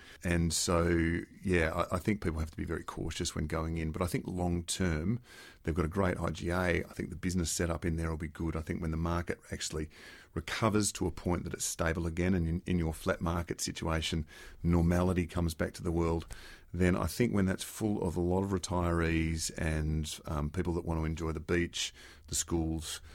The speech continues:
uh, and, and the freedom of being in probably, you know, the western suburbs' best central suburb, yeah, I think Claremont's gonna be beautiful in another decade.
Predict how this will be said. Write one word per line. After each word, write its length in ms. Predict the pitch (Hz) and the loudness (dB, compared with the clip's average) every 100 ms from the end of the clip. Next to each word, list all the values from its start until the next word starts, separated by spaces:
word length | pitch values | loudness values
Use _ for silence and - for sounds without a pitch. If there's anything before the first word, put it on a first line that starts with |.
| - - - | -16 -12 -2
uh, 380 | 73 73 76 - | 0 0 -2 -2
and, 240 | 80 80 78 | -2 -2 0
and 180 | 82 76 | -2 -2
the 60 | |
freedom 400 | - 101 92 82 | 0 2 4 4
of 160 | 76 78 | 0 -2
being 180 | 82 78 | -2 0
in 140 | 73 | -2
probably, 260 | - 82 82 - | -4 -4 -6 -6
you 120 | - 85 | -6 -4
know, 160 | 87 - - - - - - - | -4 -8 -16 -20 -16 -14 -8 -2
the 60 | |
western 280 | 92 92 92 | 0 2 0
suburbs' 540 | 78 85 78 78 76 | 0 0 0 -2 -4
best 500 | - 90 78 - - - - - - - - | -4 -2 -2 -2 -6 -12 -18 -20 -20 -20 -18
central 380 | - 98 85 76 | -2 0 0 -2
suburb, 420 | - 98 147 170 - - - - 131 | 0 2 2 2 -6 -20 -20 -6 2
yeah, 240 | 107 101 | 6 6
I 80 | 101 | 4
think 220 | 120 120 | 2 0
Claremont's 320 | - 90 85 | 2 2 2
gonna 120 | - 78 | 0 -2
be 60 | |
beautiful 480 | 76 82 82 80 76 | -2 0 0 0 -2
in 80 | 73 | -2
another 300 | 73 73 71 | 0 -2 -2
decade. 400 | 76 73 - | -2 -4 -6